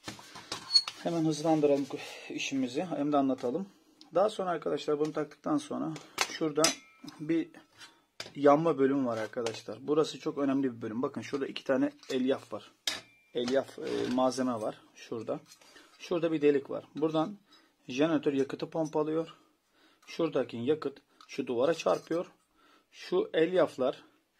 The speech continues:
fazla nemli yakıtı tutuyor arkadaşlar üzerinde. Bu elyaflar olmazsa bu sulu sulu yanar. Suyu tutan malzeme bunlar. O yüzden vanayı kapattığımız zaman bir,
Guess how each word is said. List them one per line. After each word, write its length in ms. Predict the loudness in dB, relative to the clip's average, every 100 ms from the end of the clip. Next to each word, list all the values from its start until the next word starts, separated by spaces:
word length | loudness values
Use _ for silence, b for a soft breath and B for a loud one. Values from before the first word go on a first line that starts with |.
| _
fazla 380 | 6 6 6 4
nemli 340 | 4 2 2
yakıtı 300 | 2 0 0
tutuyor 440 | -4 -4 0 2 2
arkadaşlar 440 | -2 -6 -6 -8
üzerinde. 460 | -8 -4 -6 -6 -14 _ _ b b b b b b b -8
Bu 180 | 2 4
elyaflar 360 | 4 2 4
olmazsa 600 | 4 4 2 0 0 -2 -4 _ -8
bu 180 | -4
sulu 280 | -4 0 -2
sulu 220 | 0 0
yanar. 320 | 0 0 -4 -12 -12
Suyu 260 | -2 -2
tutan 320 | -2 0 0 0
malzeme 520 | 0 2 2 0 0
bunlar. 280 | 0 -6 -6 -10 B B B
O 140 | 4 4
yüzden 380 | 4 2 4
vanayı 260 | 6 6 4
kapattığımız 540 | -2 0 0 0 -4
zaman 340 | 0 2 2 2
bir, 180 | 0